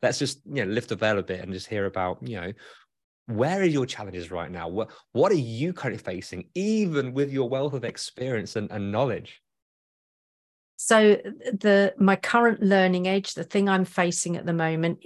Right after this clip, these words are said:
Speaker 2: is a somewhat familiar one, which is damn frustrating, I can tell you. Um,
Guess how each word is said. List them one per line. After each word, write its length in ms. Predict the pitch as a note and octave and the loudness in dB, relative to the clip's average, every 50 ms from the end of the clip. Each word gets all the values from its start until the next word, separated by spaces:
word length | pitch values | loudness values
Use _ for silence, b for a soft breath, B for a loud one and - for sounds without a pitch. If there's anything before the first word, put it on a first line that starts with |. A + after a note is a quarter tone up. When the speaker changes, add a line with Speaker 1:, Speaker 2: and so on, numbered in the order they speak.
| - | 2
Speaker 2:
is 240 | - G#3 G3+ G3 - | 4 6 6 6 6
a 80 | G#3+ G3+ | 4 4
somewhat 500 | - - - G#3 G3+ G3+ G#3+ A#3 - - | 2 2 2 4 4 4 4 2 0 -2
familiar 460 | - A#3+ A3+ G#3+ G#3 F#3+ E3+ D#3+ D3+ | -2 0 2 4 4 4 2 0 0
one, 240 | D#3 D3 D#3 D#3+ E3 | 0 -2 -2 -2 -2
which 240 | F3+ F3+ - - F#3 | -2 -4 -2 -4 -6
is 80 | D#3+ | -6
damn 420 | - _ _ - G#3+ G3 F#3+ F3+ F3 | -8 _ _ 4 4 6 4 4 2
frustrating, 800 | - - F3 E3+ - - - F3 E3+ E3 D#3 - - D3+ D3 | 0 -2 -4 -2 -4 -2 0 2 2 2 0 -2 -4 -2 -2
I 100 | C#3 C#3+ | -2 -4
can 220 | C#3 - - D3 C#3 | -4 -4 -6 -6 -4
tell 260 | - - - - E3 | -4 -4 -4 -4 -6
you. 180 | - F#3 G3+ - F#3+ B B B B B B B B B B B B _ - | -6 -8 -8 -10 -12 B B B B B B B B B B B B _ 2
Um, 380 | F#3 F#3 F#3 F3+ F3+ F3+ - | 4 4 4 4 2 0 -4